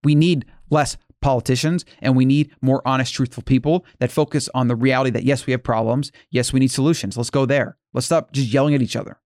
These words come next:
Politicians, especially career ones, they want power. They want control.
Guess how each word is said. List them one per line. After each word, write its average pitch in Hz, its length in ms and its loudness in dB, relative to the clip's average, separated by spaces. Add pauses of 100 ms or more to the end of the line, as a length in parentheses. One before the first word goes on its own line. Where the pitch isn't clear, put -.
(320)
Politicians, 135 800 -2 (120)
especially - 360 -2
career 170 280 2
ones, - 420 -6 (300)
they 117 100 0
want 117 240 -2
power. 127 420 0 (280)
They 113 100 -4
want 120 220 -2
control. 135 640 0